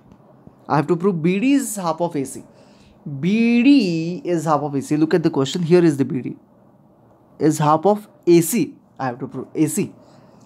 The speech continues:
from that side। Okay, so B D is supposed to be half of what? If I check, it will be supposed to be half of B E. So do we have B E equal to A C? Yes.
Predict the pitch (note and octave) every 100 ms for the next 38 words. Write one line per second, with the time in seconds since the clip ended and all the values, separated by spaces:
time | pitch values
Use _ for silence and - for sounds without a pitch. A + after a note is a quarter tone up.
0 | - C#3+ C#3+ C#3 C#3 C3 - - _ -
1 | _ _ _ _ - _ - C#3+ - -
2 | _ - F3+ F#3+ B3 D#4+ B3 F#3 C4 -
3 | _ - F#3 G#3 G3 G#3+ G#3+ G#3+ B3 F3
4 | E3+ E3+ F#3+ E3 C#3+ - - - _ -
5 | - D#3 D#3 C#3+ C3+ - - C#3+ D#3+ E3
6 | D#3+ F3 F3 D#3+ D#3 F3+ E3 C3+ - C#3
7 | C3+ C3 D#3 F3 C#3 C#3+ D#3 E3+ C#3 -
8 | _ _ _ _ _ _ _ _ - -
9 | - - - - - - - - - C#4+
10 | G#3 C4+ B3+ B3 A#3+ G3 E3+ G3 A#3 C4
11 | B3+ A#3+ A#3+ B3+ G#3 G#3+ G#3 - _ _
12 | - - B3 C4 -